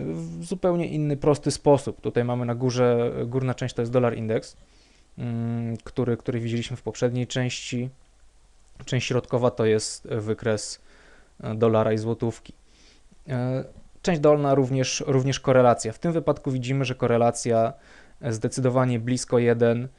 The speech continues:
e, sporadyczne na przełomie ostatnich ośmiu, dziewięciu lat, sporadyczne zejścia, czy to w okolice zera, czyli w okolice braku korelacji, czy nawet poziom, mm, poziom pięć dziesiątych tutaj dosyć rzadko był osiągany.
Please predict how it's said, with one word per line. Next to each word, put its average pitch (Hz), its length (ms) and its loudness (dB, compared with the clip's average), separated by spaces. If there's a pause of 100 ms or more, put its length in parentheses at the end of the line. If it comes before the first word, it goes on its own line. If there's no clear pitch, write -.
(340)
e, 113 220 -4
sporadyczne 123 800 2
na 113 120 -2
przełomie 117 500 -2
ostatnich 113 880 -6 (200)
ośmiu, 117 280 -4
dziewięciu 113 480 -4
lat, 113 240 0
sporadyczne 117 720 -2
zejścia, 113 640 0 (600)
czy - 120 -8
to 120 120 2
w 117 60 2
okolice 117 400 0
zera, 117 260 4
czyli 113 180 -8
w 113 40 -4
okolice 113 320 -2
braku 117 280 2
korelacji, 120 640 2
czy - 140 -8
nawet 110 320 -4
poziom, 113 440 -4 (720)
mm, 113 240 -6 (160)
poziom 120 260 -2
pięć 113 200 -4
dziesiątych 117 520 -4
tutaj 127 200 -2
dosyć 120 240 -6
rzadko 117 280 -2
był 117 180 -4
osiągany. 117 580 -2